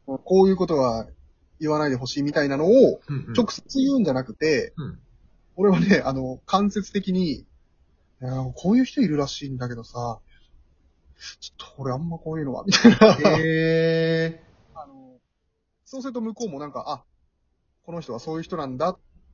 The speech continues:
Speaker 2: て、
Speaker 1: うんうんうん。
Speaker 2: インプットできるのがでもやっぱね、早い段階なんだよね。
Speaker 1: なるほどね。
Speaker 2: もう、みどりさんなんかもやっぱ長い年月もう経ってると思うから、二人ね。
Speaker 1: そうだね。
Speaker 2: 今更言ってもみたいなところも、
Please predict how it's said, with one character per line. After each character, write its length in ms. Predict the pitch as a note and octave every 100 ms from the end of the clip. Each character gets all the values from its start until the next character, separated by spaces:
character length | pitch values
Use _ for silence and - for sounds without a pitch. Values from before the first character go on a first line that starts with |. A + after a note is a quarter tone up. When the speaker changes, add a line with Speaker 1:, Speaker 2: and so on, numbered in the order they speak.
| _
Speaker 2:
て、 340 | D4+ C#4+ B2 - -
Speaker 1:
う 80 | D#3
ん 20 |
う 40 |
ん 340 | G2+ G#2+ G#2 -
う 200 | G2+ E2+
ん。 20 |
Speaker 2:
イ 40 | G#3+
ン 20 | G#3 -
プ 80 | A#3
ッ 40 | - -
ト 260 | C3+ G#2 - -
で 120 | C#3+
き 120 | C#3 E3+
る 220 | B2 - -
の 140 | F#3+ C#4+
が 80 | B3
で 80 |
も 100 | G3+
や 80 | D#3+
っ 60 | D#3
ぱ 100 | C3
ね、 180 | B2+ A2+
早 320 | - D3+ F3+
い 80 | C3+
段 220 | B2 B2+
階 140 | C3
な 100 | C3+
ん 60 | C3
だ 100 | -
よ 60 |
ね。 200 | D#3 G3+ G3 - - - - - -
Speaker 1:
な 100 | G#2
る 140 | G2
ほ 80 | F#2
ど 120 | F2
ね。 340 | A2 D3 F3 F3+ F3+
Speaker 2:
も 180 | E3+ -
う、 40 | G#3
み 40 |
ど 80 | F#3+
り 60 |
さ 100 | D#3
ん 40 | C#3
な 80 | C3+
ん 20 |
か 60 |
も 40 | C#3
や 60 |
っ 20 | B2+
ぱ 100 | C3+
長 260 | D3 D3+
い 40 | E3+
年 160 | D3 C3+
月 180 | B2+
も 160 | B2+ B2
う 40 | A#2 - - _ _ _
経 80 | D#3+
っ 60 |
て 80 | -
る 80 | B2+
と 60 | B2+
思 100 | B2
う 20 |
か 100 | A2+
ら、 60 |
二 180 | A2 B2
人 120 | A2+
ね。 220 | A#2+ F3+ G#3+ _
Speaker 1:
そ 180 | - F#2+
う 20 | D#2+
だ 100 | F2+
ね。 160 | A#2 A2 - _ _ _ _ E3
Speaker 2:
今 220 | F#3 G3+
更 200 | G#3 G3+
言 100 | F#3+
っ 20 |
て 160 | - G3+
も 100 | C3+
み 80 | C3+
た 80 |
い 20 | B3
な 80 |
と 60 | -
こ 80 | B2
ろ 60 |
も、 400 | A#3+ C#3 A#2 A2